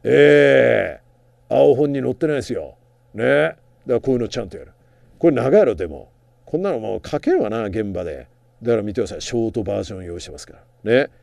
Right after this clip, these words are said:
ちょっとお見せできないですけどね。ええ。たった三行か四行ぐらいで終わってます。ええ。いいでしょうが。おい。それが青本。ね。あの、別々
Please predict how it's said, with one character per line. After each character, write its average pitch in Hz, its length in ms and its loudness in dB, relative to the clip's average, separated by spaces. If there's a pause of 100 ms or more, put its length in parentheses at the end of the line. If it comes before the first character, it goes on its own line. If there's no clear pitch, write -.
(220)
ち - 100 -10
ょ - 20 -6
っ 101 40 -18
と 98 120 -8
お 95 60 -8
見 104 100 -6
せ 98 320 -6
で 92 180 -6
き 101 80 -8
な 95 60 -10
い - 20 -12
で 85 60 -14
す - 80 -18
け 69 60 -18
ど 62 100 -18
ね。 139 200 -6 (440)
え 113 400 2
え。 - 80 -20
た - 160 0
っ - 20 -20 (140)
た 180 100 4
三 151 380 -2
行 143 240 2
か 143 340 4
四 135 300 -2
行 127 160 2
ぐ 120 80 0
ら 120 80 4
い - 20 -4
で 113 60 -2
終 113 60 0
わ 90 40 -4
っ - 40 -10
て - 80 -20
ま - 100 -20
す。 - 120 -20 (520)
え 185 1120 8 (260)
え。 120 40 -12
い 123 240 0
い - 20 0
で 135 140 4
し - 80 -4
ょ 139 140 2
う - 20 -2
が。 101 400 4 (280)
お 131 300 2 (320)
い。 - 60 -18
そ - 180 -8
れ 151 80 -6
が 151 120 4
青 123 180 2
本。 120 300 -4 (480)
ね。 123 280 2 (480)
あ 107 160 -8
の、 107 180 -6
別 120 300 -4
々 127 100 0